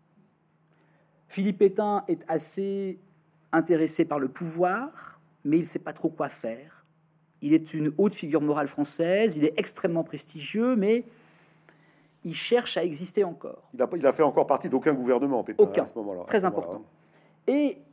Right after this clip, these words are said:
Speaker 1: Pierre Laval, lui, se dit, ce vieux maréchal peut m'être utile. Haute figure morale, une, une... c'est ce que la France compte de plus prestigieux à l'époque. Hein, on a toujours du mal à s'imaginer ça encore aujourd'hui, mais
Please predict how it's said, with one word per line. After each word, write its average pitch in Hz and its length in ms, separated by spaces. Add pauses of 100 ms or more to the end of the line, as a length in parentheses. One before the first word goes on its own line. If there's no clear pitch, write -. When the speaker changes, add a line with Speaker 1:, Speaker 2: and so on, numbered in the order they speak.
(200)
Speaker 1:
Pierre 175 200
Laval, 196 420
lui, 208 420 (260)
se - 180
dit, 180 360
ce - 140
vieux 151 160
maréchal 180 680 (640)
peut 208 80
m'être 214 240
utile. - 240 (1800)
Haute 226 160
figure 160 240
morale, 185 560 (140)
une, 208 460
une... 156 560 (720)
c'est - 160
ce - 80
que 220 80
la 196 160
France 262 320
compte 240 200
de 170 60
plus - 140
prestigieux 190 500
à - 20
l'époque. 143 400 (360)
Hein, - 160
on 160 100
a 165 60
toujours 220 200
du 190 80
mal 196 140
à 156 40
s'imaginer 165 440
ça 196 180
encore 165 200
aujourd'hui, 160 260
mais 202 160